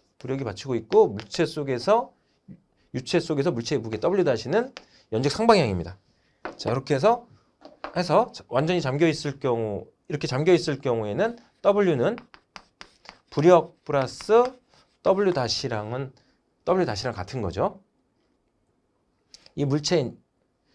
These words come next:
물체, 예, 지금 비중을 구하라 그랬어요.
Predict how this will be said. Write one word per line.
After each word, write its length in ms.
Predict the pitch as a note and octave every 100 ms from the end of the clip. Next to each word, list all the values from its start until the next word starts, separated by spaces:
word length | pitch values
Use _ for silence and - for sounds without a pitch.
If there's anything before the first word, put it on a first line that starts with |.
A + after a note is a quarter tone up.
| _ -
물체, 440 | C3 C3+ D#3+ B2 F2
예, 360 | F2+ D#2+ D#2 - _ _ _
지금 280 | - F#2+ E2+ _ _ _ _
비중을 320 | - D#3 G#3 B2+
구하라 240 | G#2 F2
그랬어요. 340 | D#2+ D#2 -